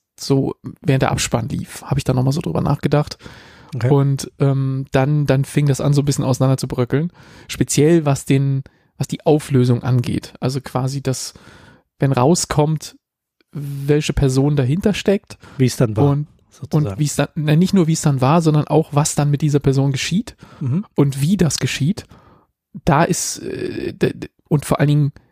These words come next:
Speaker 1: wann das geschieht. <laughs> Jetzt darf ich wirklich nicht noch mehr sagen. Ähm, das ist alles so ein bisschen, da darf man nicht zu lang drüber nachdenken. Ähm, und dann, wenn man dann erfährt,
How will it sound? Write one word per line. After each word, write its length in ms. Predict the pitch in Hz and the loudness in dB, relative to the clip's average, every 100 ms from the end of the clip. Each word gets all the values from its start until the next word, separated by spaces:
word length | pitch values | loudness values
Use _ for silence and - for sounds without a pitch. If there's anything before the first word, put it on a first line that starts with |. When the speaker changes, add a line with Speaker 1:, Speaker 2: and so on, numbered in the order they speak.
| _ _ _ | _ _ _
Speaker 1:
wann 360 | - 135 151 214 | -4 0 2 2
das 180 | 170 - | 2 0
geschieht. 480 | 135 - 139 - - - - - - | -4 -4 -8 -10 -14 -14 -10 -8 -8
<laughs> 420 | 571 - - 160 | -10 -12 -14 -6
Jetzt 200 | - - | -4 -2
darf 100 | 151 | -2
ich 120 | 143 - | -2 0
wirklich 240 | 147 135 | 0 0
nicht 180 | 143 - | -6 -4
noch 140 | 151 | -6
mehr 160 | 139 127 | -4 -4
sagen. 300 | 160 190 196 - 214 190 147 - - | -2 -4 -6 -12 -18 -12 -12 -6 0
Ähm, 400 | 147 147 151 151 - _ _ _ _ - | 2 2 -2 -4 -12 _ _ _ _ -6
das 280 | - 180 | -2 0
ist 140 | 185 - | -2 0
alles 220 | 139 165 | 0 2
so 60 | 156 | 0
ein 40 | |
bisschen, 420 | 143 - 165 156 147 | 0 0 0 0 0
da 80 | |
darf 140 | 147 156 | 2 2
man 80 | 151 | 2
nicht 160 | 147 | 0
zu 160 | - 165 | -2 0
lang 180 | 131 120 | 2 0
drüber 220 | 120 117 | 0 0
nachdenken. 520 | 110 113 - - 143 - - - - - _ | -2 -4 -8 -10 -12 -16 -20 -20 -20 -20 _
Ähm, 480 | 143 139 143 143 143 _ _ _ _ _ _ _ - - | 0 2 0 -2 -6 _ _ _ _ _ _ _ -12 -6
und 140 | - | -2
dann, 200 | 131 190 | 0 2
wenn 120 | 170 | 2
man 120 | 165 156 | 4 2
dann 120 | 151 | 2
erfährt, 580 | - - 160 226 - | 0 0 2 2 0